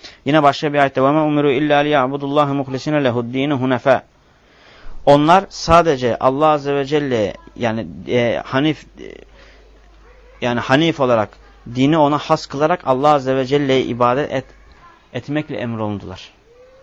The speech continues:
Yine başka bir ayette, "Kul de ki, inne salati ve nusuki ve mahyaya ve mamati lillahi rabbil alemin." De ki, "Benim namazım, nusukum, e, dirim, yani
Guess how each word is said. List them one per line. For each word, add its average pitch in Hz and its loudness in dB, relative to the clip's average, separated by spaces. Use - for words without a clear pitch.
Yine 147 2
başka 156 4
bir 139 2
ayette, 110 -2
"Kul 143 -2
de 160 6
ki, 135 -2
inne 151 0
salati 143 -2
ve 135 -2
nusuki 139 -4
ve 127 2
mahyaya 143 -2
ve 135 0
mamati 139 -2
lillahi 135 0
rabbil 127 0
alemin." 123 0
De 147 2
ki, 143 -2
"Benim 139 2
namazım, 135 0
nusukum, 127 -6
e, 123 2
dirim, 135 0
yani 120 -2